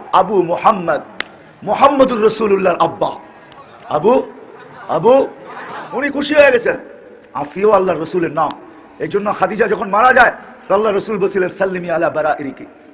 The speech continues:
তোমার সতীনদেরকে আমার সালাম দিও, সতীনদেরকে আমার সালাম দিও।" তো আম্মা যান জিজ্ঞাসা করতেছেন, "আমার সতীন, আগে জানলে তো বিয়েই বসতাম না, সতীন কোত্থেকে আসলো?"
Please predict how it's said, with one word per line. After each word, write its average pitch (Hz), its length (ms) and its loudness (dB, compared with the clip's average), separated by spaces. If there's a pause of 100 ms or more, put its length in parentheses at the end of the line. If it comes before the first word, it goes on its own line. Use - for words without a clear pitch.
তোমার - 160 -10
সতীনদেরকে 185 480 -6
আমার 147 120 -4
সালাম 135 360 -4
দিও, 113 120 -10 (1000)
সতীনদেরকে 254 520 -4
আমার 247 160 0
সালাম 262 340 0
দিও।" 262 260 4 (1400)
তো - 80 -6
আম্মা 233 240 0
যান 240 140 4
জিজ্ঞাসা 240 280 2
করতেছেন, 247 320 -2
"আমার 247 200 2
সতীন, 269 460 -2 (440)
আগে 180 200 2
জানলে 240 220 0
তো 233 120 0
বিয়েই 277 200 2
বসতাম 214 320 2
না, 151 160 -2 (840)
সতীন 202 280 -6
কোত্থেকে 233 320 -2
আসলো?" 190 300 -2